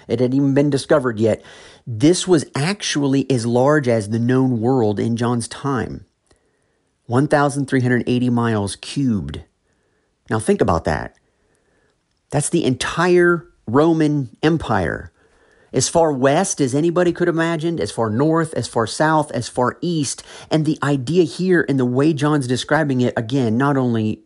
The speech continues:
it, it's not coincidental, right? He uses twelve thousand. Well, twelve are the twelve tribes of Israel, Old Testament, twelve apostles of the Lamb, New Testament, one thousand, that being ten times ten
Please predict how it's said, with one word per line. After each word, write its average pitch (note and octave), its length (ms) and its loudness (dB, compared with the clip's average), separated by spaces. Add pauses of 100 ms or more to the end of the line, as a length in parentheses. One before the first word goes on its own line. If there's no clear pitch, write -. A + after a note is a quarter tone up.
it, A#2+ 180 0
it's - 160 -6
not C3 320 -2
coincidental, B2+ 720 0
right? B2 240 0
He A#2 60 -2
uses A#2 340 -2
twelve C3+ 500 2
thousand. G#2 680 -4
Well, A#2+ 160 -2
twelve D3+ 640 0 (320)
are A#2 60 -4
the F#2+ 100 -6
twelve C#3+ 480 0
tribes C3+ 320 -2
of A#2+ 100 -2
Israel, D3 500 2
Old B2+ 180 0
Testament, C3+ 500 0 (360)
twelve C#3+ 400 2
apostles C3 500 -2
of A2+ 80 -2
the A2+ 80 -2
Lamb, B2+ 400 -2
New B2 260 -2
Testament, B2+ 560 -2 (320)
one B2 380 2
thousand, C#3 720 0 (240)
that A#2+ 180 -2
being A#2+ 240 0
ten C3+ 560 -2 (100)
times A2 340 -4
ten B2 520 -2